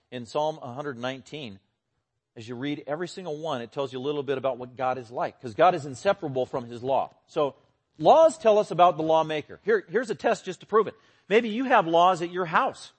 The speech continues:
that tells us something about you. Or maybe you got laws in your, if I got in your car as a passenger, you might have laws. "Sorry, Pastor Cliff, but, uh, you can't put your dirty shoes on my dashboard." Well, why not? I do that on my dashboard.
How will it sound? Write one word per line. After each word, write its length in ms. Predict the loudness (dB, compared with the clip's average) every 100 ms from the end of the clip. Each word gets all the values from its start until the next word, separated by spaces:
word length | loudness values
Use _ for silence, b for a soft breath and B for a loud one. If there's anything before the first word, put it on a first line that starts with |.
| _ _ _ _ _ _ _ _ _ _ _ _ _ _
that 200 | -8 -6
tells 240 | 0 0 0
us 100 | -6
something 180 | -10 -2
about 220 | -2 0
you. 100 | -2
Or 40 |
maybe 180 | 0 0
you 60 | 0
got 160 | 2
laws 280 | 4 4 2
in 60 | -2
your, 80 | -8
if 160 | 2
I 120 | 2
got 160 | 4 2
in 100 | 0
your 140 | -4
car 240 | 0 2 2
as 100 | 0
a 60 |
passenger, 400 | -2 -2 -2 -6
you 100 | -6
might 160 | -2 2
have 160 | 0 4
laws. 420 | 4 4 0 -8 _ _ _ _ _ _ _
"Sorry, 220 | 0 2
Pastor 300 | 2 0 -2
Cliff, 260 | -6 -6 -2
but, 240 | -6 -2
uh, 100 | -4
you 160 | -4 -6
can't 300 | -8 -8 -6
put 180 | -10 -8
your 160 | -10
dirty 280 | -8 -8 -8
shoes 260 | -8 -10 -8
on 100 | -6
my 120 | -4
dashboard." 420 | -2 -4 -6 -16 _ _ _ _ _ _ _ _ _
Well, 220 | 0 2
why 180 | 4 4
not? 340 | 4 2 0 -8 _ _ _ _ _ _ _
I 80 | -4
do 160 | 0 2
that 160 | 4
on 120 | 4
my 120 | 2 2
dashboard. 500 | 2 0 0 0